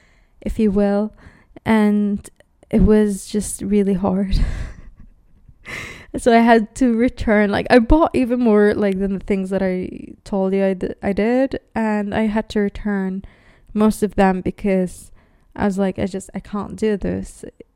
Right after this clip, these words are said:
I need to return the money." So I, I, my plan was to only spend half of what my parents gave me and return the half of it. Um,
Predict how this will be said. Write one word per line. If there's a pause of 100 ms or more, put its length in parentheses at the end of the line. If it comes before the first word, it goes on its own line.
(200)
I
need
to
return
the
money."
So
I,
I,
my
plan
was (300)
to
only
spend
half (140)
of
what (340)
my
parents
gave
me (600)
and
return
the
half
of
it. (880)
Um,